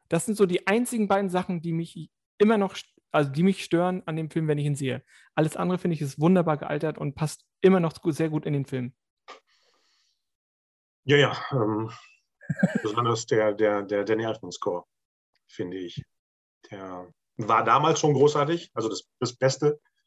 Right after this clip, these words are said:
Speaker 2: an dem Film. Also, wie gesagt, ich war natürlich Fan. Ich, äh, könnte jetzt ein Dutzend, äh, Magazine rausholen oder, ähm, ähm, Specials, die ich damals gekauft hab, äh, auf Englisch, auf Deutsch, was es immer gab.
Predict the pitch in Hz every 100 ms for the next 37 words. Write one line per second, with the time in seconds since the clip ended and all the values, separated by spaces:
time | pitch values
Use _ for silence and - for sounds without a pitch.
0 | _ - 135 127 143 147 - - 143 175
1 | 170 175 160 151 117 127 147 135 127 -
2 | 147 160 143 120 135 120 117 _ _ -
3 | 131 123 120 117 135 117 147 147 131 123
4 | - 113 117 113 117 - 156 127 139 -
5 | 139 135 123 110 110 113 110 110 110 113
6 | 110 113 113 110 - _ - - 143 143
7 | 143 143 - 131 123 127 123 123 - 143
8 | 156 - - - 127 120 123 120 - 139
9 | 143 127 127 120 131 139 - 120 117 127
10 | 110 110 120 147